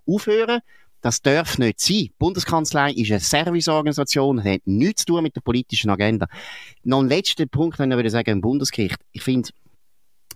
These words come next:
grundsätzlich kann man nämlich an den Bundesgericht-Entscheid durchaus ein bisschen in Frage stellen, weil auch dort ist das Pro-, Problem ist doch immer in der direkten Demokratie, aber auch im Parlament. Wir alle wissen, man kann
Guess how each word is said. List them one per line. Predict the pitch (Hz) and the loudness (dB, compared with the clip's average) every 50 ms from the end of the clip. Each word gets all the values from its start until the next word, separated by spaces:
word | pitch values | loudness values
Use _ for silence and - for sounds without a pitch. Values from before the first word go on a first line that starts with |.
| - - | -16 -4
grundsätzlich | - 127 143 165 175 - 127 95 92 - - - - | 0 0 2 2 2 0 0 0 0 -2 -2 -4 -2
kann | - - 107 110 | 0 0 2 2
man | 107 | 2
nämlich | 104 104 101 - | 2 2 2 0
an | 98 92 | 0 0
den | 95 95 | 0 0
Bundesgericht-Entscheid | 113 135 147 143 135 - - 127 123 127 - - - - - 123 110 110 - - 123 107 90 87 85 - - - - | 0 0 0 0 0 -2 -2 0 0 0 -2 -4 -8 -6 -2 -2 0 0 0 0 0 2 2 0 -2 -4 -6 -4 -2
durchaus | 110 123 143 139 113 - - 123 117 - | 0 2 2 0 0 0 0 0 0 0
ein | 110 104 | 0 0
bisschen | 101 98 90 | 0 0 0
in | 85 | 0
Frage | - 98 98 110 110 - | 0 0 0 0 0 -2
stellen, | - - 90 76 80 78 | -2 -2 -2 -2 -2 -2
weil | 87 101 101 - - - - - - - | -2 -2 -2 -4 -6 -14 -20 -14 -6 -4
auch | - 104 | -2 0
dort | - 160 175 - - | 0 0 0 0 -2
ist | 165 147 - | -2 -2 -2
das | - | 0
Pro-, | - 131 110 127 - | -2 -2 -2 -2 -2
Problem | - 151 156 175 208 254 269 254 | -2 0 2 2 2 2 2 0
ist | - - - | 0 0 -2
doch | 180 - - | -4 -2 -2
immer | 175 202 233 254 247 196 123 - | 0 0 0 0 0 -2 -2 -2
in | - 139 127 | -2 -2 0
der | 143 139 | -2 -2
direkten | - 127 120 131 131 127 - - - 120 | 0 0 0 0 0 -2 -2 -4 -2 0
Demokratie, | 117 117 120 113 - - - 107 - - - - - | 0 0 0 0 -2 -2 -4 -4 -4 -6 -8 -4 -2
aber | - - | -2 -2
auch | 98 110 | -2 -2
im | 117 127 | -4 -2
Parlament. | - - 147 156 160 170 202 294 311 196 - - - - - - - - - - | -2 -2 0 0 0 0 0 0 -2 -2 -4 -8 -16 -20 -20 -20 -20 -14 -6 -2
Wir | 120 143 180 208 202 - | 0 0 0 0 -2 -2
alle | - 135 147 156 139 107 | 0 0 0 2 2 2
wissen, | 101 113 - - - 87 - - - - _ _ _ - - - - _ _ - | 0 0 0 -2 -2 -4 -8 -12 -16 -20 _ _ _ -20 -20 -20 -20 _ _ -2
man | 110 113 | -2 0
kann | 110 117 147 180 202 | 2 2 2 2 0